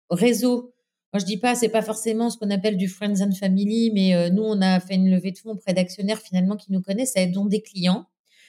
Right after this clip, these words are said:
Je me suis épuisée pendant huit mois à aller chercher de l'argent auprès de fonds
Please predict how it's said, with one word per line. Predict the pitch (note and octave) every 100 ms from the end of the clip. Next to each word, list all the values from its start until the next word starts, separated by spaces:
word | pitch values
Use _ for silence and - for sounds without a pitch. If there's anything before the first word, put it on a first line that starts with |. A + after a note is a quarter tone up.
| _
Je | G#3
me |
suis | A3+ - -
épuisée | C4+ - - A3 A#3+
pendant | B3+ G#3 G3
huit | G3+ B3+
mois | A3+ G#3 G#3+ -
à | F#3
aller | F#3 F#3
chercher | F3+ F#3+ -
de | F#3
l'argent | G3+ G3+ G3
auprès | G3 - F#3
de | -
fonds | - G#3